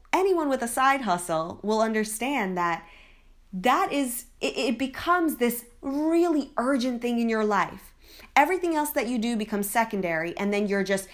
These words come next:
going through the motions, you're grinding out just so you can get home and work on the side hustle and work on your ambition. Call it whatever you want, on your hobbies, on your passions.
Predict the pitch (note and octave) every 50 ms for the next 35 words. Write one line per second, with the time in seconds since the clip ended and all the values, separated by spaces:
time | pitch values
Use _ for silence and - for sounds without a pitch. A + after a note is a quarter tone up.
0 | - - - - E3+ D#3 - - - - G#3 G#3+ B3 C#4 C#4 C#4+ D#4 D#4+ D#4 D4+
1 | C4+ A#3+ A#3 A#3+ A#3 - A3+ G#3+ G#3+ F#3 F3+ E3+ F3 - F#3 F#3+ G#3+ B3 C#4+ D4+
2 | D#4 D4 C#4 B3+ A#3+ A#3+ - - A3+ B3+ B3+ - D4+ C4+ B3 A#3 - F#3+ F3+ E3+
3 | G3+ A3 A#3+ A#3 A3+ A3+ A3+ A3+ G#3+ - F3 E3+ D#3+ F3+ F#3+ F#3+ A3 G3+ G3 F#3+
4 | F#3+ - F3+ E3+ E3+ E3+ E3 D#3 - - - - - - G#3+ - - - _ _
5 | - - - - - - - - _ - - - - - - - - G#3+ G3+ F#3
6 | F#3 G3+ G3+ G#3+ G#3+ G#3+ G3 G3 F#3+ F3 F3 F3 F3 F3 F3 E3+ D#3 D#3 - -
7 | - - - - - - - - - - - - - - C4+ D4+ D#4+ D4+ B3 A#3
8 | A3 G#3+ G3+ F#3+ G3+ G3 F#3+ E3+ E3 - - F#3 G3 G#3+ A#3 A#3 A3+ G#3+ G3 -
9 | A3 A3 A3 G3 F3 D#3 D3 D#3 - F#3+ G#3 A3 A3 G3+ G3+ - - E3 D#3 -
10 | - - - - - - - - - - -